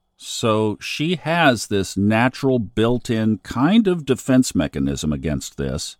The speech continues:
that she can draw on and use when she chooses. But it still is a very powerful, fiery aspect.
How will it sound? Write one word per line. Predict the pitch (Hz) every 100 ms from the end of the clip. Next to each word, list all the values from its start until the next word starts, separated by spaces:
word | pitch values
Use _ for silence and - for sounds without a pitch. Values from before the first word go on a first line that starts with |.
| _ _ _ -
that | 101
she | - 135
can | - 110
draw | 92 110 123 135
on | 123 123 123
and | 107 101
use | 110 113 104 101 120 - - _
when | 98 98
she | - 131
chooses. | - 170 156 73 50 - - _ _ _
But | 104 107
it | -
still | - - 151 131 87 85 -
is | 98
a | 101
very | 90 90 110 120 135 135
powerful, | - - 117 110 101 - 107 101
fiery | - - - 120 113 107 101
aspect. | 107 110 - - 62 -